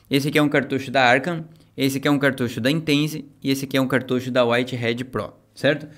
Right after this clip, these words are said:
Eu vou até mudar a ordem aqui pra explicar pra vocês direitinho como que a gente vai ver esses cartuchos. Então, sem muita enrolação, vamos lá direto entender qual a diferença desses cartuchos aqui,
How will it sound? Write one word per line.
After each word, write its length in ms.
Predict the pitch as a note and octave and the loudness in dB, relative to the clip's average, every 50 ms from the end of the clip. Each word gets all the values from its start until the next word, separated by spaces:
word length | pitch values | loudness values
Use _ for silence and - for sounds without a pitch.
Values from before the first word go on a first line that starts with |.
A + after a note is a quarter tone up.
| - - - _ - | -20 -20 -20 _ -12
Eu 80 | - D3+ | -8 -6
vou 60 | D#3+ | -4
até 140 | E3+ E3+ F3+ | -4 -2 -2
mudar 220 | F3+ E3+ D3+ C3+ C3 | -2 -2 0 0 0
a 60 | B2 | 0
ordem 280 | B2 A#2+ A2+ G#2+ G#2+ | 0 -2 -4 -6 -10
aqui 420 | G#2 G#2 - D3+ D3+ C3+ - - - - - _ | -12 -8 -6 -4 -4 -4 -4 -8 -14 -20 -20 _
pra 140 | - A#2+ A#2 | -8 -6 -6
explicar 400 | A#2 A2+ - - A#2 - A#2+ A#2 | -6 -6 -6 -8 -4 -2 -2 -2
pra 100 | A#2+ A#2+ | -2 -2
vocês 300 | A2+ A#2 A2+ - A#2+ A2+ | -4 -4 -4 -4 -4 -2
direitinho 560 | A2 A#2 A2+ A2+ A2 A2+ - B2 A#2+ A#2+ A#2 A#2+ - - - - _ - | -2 -2 -2 -2 -4 -4 -4 -2 -2 -2 -2 -6 -10 -20 -20 -20 _ -4
como 240 | - A#2+ A#2+ B2 A#2+ | -2 0 0 0 -2
que 80 | B2+ | -4
a 60 | A#2 | -4
gente 240 | A2+ A#2+ A2+ A2+ A#2 | -4 -4 -6 -6 -6
vai 200 | A2+ A2+ A2+ A2+ | -4 -4 -4 -4
ver 240 | A2 A2 A2 A2 A#2+ | -6 -10 -10 -8 -8
esses 200 | B2 A#2+ - - | -8 -8 -10 -8
cartuchos. 360 | - C3+ - - G2+ G2 G2+ | -8 -8 -8 -8 -14 -12 -10
Então, 340 | A#2 B2+ - G#3+ A#3 A3+ A3+ - - - - | -6 -2 0 2 0 0 -2 -6 -14 -20 -8
sem 160 | - - A#3 | -2 2 4
muita 180 | C4 C4+ - A3+ | 6 6 6 6
enrolação, 380 | G#3+ G3 F3+ E3+ E3+ E3+ E3+ | 4 4 4 4 2 2 0
vamos 160 | D#3 E3 E3+ F3 | 0 0 0 0
lá 100 | F3 F3 | 0 0
direto 380 | D#3 D3+ C#3 D3 D3+ D3+ D3 C3+ - - - - _ _ - | 0 2 2 0 0 0 -6 -10 -12 -20 -20 -20 _ _ -6
entender 340 | C3 B2+ C#3+ C#3+ C#3 D3+ D3 | -4 -2 0 0 0 2 2
qual 140 | F3 F3+ | 4 2
a 40 | F#3+ | 2
diferença 440 | F#3 F#3 - E3+ D#3+ D#3+ D#3+ D#3 D#3 | 2 0 -2 -2 -2 -2 -2 -4 -4
desses 260 | D#3 D#3+ D#3+ D#3+ - | -6 -6 -6 -6 -8
cartuchos 500 | - - C3+ A#2+ - C3+ B2+ B2+ B2 A#2 | -4 -4 -4 -4 -2 -4 -6 -6 -6 -8
aqui, 440 | A2+ G#2+ A2 C#3+ D#3 C#3 - - | -8 -6 -4 -2 -4 -4 -4 -8